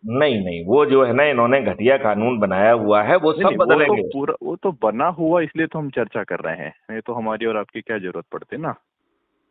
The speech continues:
Speaker 1: तो अब, अब हमें ये चर्चा आपस में ना करके, जनता के बीच में
Speaker 2: हाँ,
Speaker 1: पहुंच के
Speaker 2: जनता के
Speaker 1: उन्हीं
Speaker 2: लिए
Speaker 1: को,
Speaker 2: करनी
Speaker 1: उन्हीं को
Speaker 2: चाहिए।
Speaker 1: चंद्रगुप्त बनाना है ना।
Speaker 2: <laughs> बिल्कुल,
Speaker 1: देखिए,
Speaker 2: बिल्कुल।
Speaker 1: हम और आप जो है, जो भी अधिक से अधिक लोगों को जोड़े, वो चंद्रगुप्त कहलाएगा। अभी
Speaker 2: हम्म।
Speaker 1: विद्वत्ता पे चंद्रगुप्त नहीं बनेगा,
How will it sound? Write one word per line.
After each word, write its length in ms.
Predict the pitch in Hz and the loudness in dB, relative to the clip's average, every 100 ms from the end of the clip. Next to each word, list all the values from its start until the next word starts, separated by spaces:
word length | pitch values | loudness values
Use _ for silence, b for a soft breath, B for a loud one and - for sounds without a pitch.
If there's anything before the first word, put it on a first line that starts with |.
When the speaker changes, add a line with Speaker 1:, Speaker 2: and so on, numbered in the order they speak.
| _ - | _ 0
Speaker 1:
तो 120 | 175 | 2
अब, 360 | - 151 156 - - | 4 2 2 0 2
अब 120 | 196 | 4
हमें 360 | 175 160 175 196 | 4 2 2 4
ये 200 | 170 180 | 4 4
चर्चा 380 | 175 151 190 | 2 2 4
आपस 320 | 175 143 156 180 | 4 4 0 2
में 120 | 185 | 2
ना 180 | 165 170 | 4 2
करके, 400 | 170 156 160 185 | 2 0 2 0
जनता 360 | 156 147 156 165 | 2 0 2 0
के 180 | 170 | 0
बीच 240 | 156 156 156 | 0 0 2
में 140 | 175 | 0
Speaker 2:
हाँ, 140 | 160 139 | 2 2
Speaker 1:
पहुंच 120 | 135 | 2
के 80 | 147 | 2
Speaker 2:
जनता 180 | 185 | 4
के 60 | 156 | 4
Speaker 1:
उन्हीं 160 | 170 190 | 2 4
Speaker 2:
लिए 60 | |
Speaker 1:
को, 80 | 208 | 2
Speaker 2:
करनी 140 | - 151 | 2 2
Speaker 1:
उन्हीं 200 | 170 185 | 2 2
को 140 | 226 | 2
Speaker 2:
चाहिए। 140 | 208 170 | 4 4
Speaker 1:
चंद्रगुप्त 360 | 165 180 175 | 4 2 2
बनाना 360 | 160 135 123 123 | 2 4 4 2
है 160 | 104 | 2
ना। 340 | 120 185 104 - _ _ _ | 2 2 0 -8 _ _ _
Speaker 2:
<laughs> 320 | _ _ 120 | _ _ -6
बिल्कुल, 240 | 131 151 | -2 0
Speaker 1:
देखिए, 200 | 202 185 | 4 4
Speaker 2:
बिल्कुल। 320 | 147 - - | 4 0 -2
Speaker 1:
हम 140 | 143 160 | 2 4
और 120 | 185 | 4
आप 260 | 143 160 165 | 4 2 2
जो 380 | 160 175 147 | 4 4 4
है, 180 | 151 180 - _ - 104 | 4 4 -2 _ -6 2
जो 240 | 165 190 | 4 6
भी 80 | 202 | 6
अधिक 240 | 151 165 | 6 2
से 80 | 175 | 2
अधिक 220 | 160 165 | 2 4
लोगों 220 | 165 165 156 | 2 2 2
को 140 | 170 | 2
जोड़े, 220 | 160 170 | 4 4
वो 140 | 180 175 | 4 4
चंद्रगुप्त 500 | 175 180 190 196 - | 2 4 2 0 0
कहलाएगा। 500 | 156 156 143 139 123 _ _ _ _ _ _ _ _ - | 2 2 2 -2 -8 _ _ _ _ _ _ _ _ -2
अभी 180 | 123 170 | 2 2
Speaker 2:
हम्म। 100 | 214 | 2
Speaker 1:
विद्वत्ता 440 | 170 175 185 196 202 | 2 2 2 2 2
पे 120 | 208 | 2
चंद्रगुप्त 420 | 196 185 185 196 | 2 4 4 4
नहीं 160 | 190 226 | 2 2
बनेगा, 440 | 160 127 104 80 | 4 2 0 -2